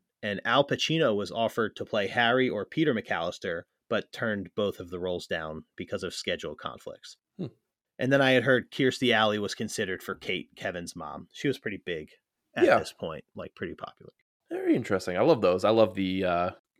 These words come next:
Speaker 2: coulda beens
Speaker 1: Yeah.
Speaker 2: in these movies. Those are always fun.
Speaker 1: Okay, Alex. I feel like we got a lot of Seinfeld or Friends connections in this movie.
Speaker 2: Yes. So there's, there's, there's the obvious. There's Julia Louis-Dreyfus, obviously plays Elaine in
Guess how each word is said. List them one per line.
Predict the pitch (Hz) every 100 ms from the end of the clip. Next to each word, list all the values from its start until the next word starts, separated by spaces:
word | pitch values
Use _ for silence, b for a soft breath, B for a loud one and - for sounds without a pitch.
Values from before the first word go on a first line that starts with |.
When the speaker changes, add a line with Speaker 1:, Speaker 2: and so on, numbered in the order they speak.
| -
Speaker 2:
coulda | - 180
beens | 113 98 92 92 - - _
Speaker 1:
Yeah. | 113 92 80 - 104
Speaker 2:
in | 95
these | 90 85
movies. | 87 87 85 90
Those | 98
are | 87
always | 87 87
fun. | - - 98 _ _ _ _ -
Speaker 1:
Okay, | 151 180 151
Alex. | 147 143 - - _ _ -
I |
feel | - 180
like | 165
we | 147
got | 135 131
a |
lot | 117 120 117
of | 107
Seinfeld | - 117 107 110 101
or | 95
Friends | - 95 92
connections | - 95 - 90 85
in | 87
this | 82 -
movie. | 85 82 80 _ -
Speaker 2:
Yes. | 190 180 98 104
So | - - 147 147 226 208
there's, | 208 185
there's, | 165 185 185
there's | 165 185 185
the | 156
obvious. | 98 101 104 107
There's | 110 107 104
Julia | 120 117 117
Louis-Dreyfus, | 110 107 101 98 98 98 92
obviously | 95 98 98 104
plays | - 98
Elaine | 98 95 92 95 98
in | 101 98